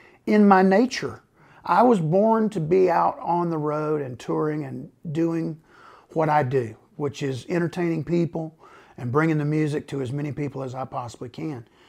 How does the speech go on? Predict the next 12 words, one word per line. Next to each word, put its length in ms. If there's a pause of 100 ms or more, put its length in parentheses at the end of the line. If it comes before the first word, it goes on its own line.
(340)
So 580 (680)
I've 240
seen, 580 (1000)
um, 460 (380)
some 300
artists, 760 (520)
I've 180
known 400 (100)
some 240
artists 600 (380)
in 200
my 280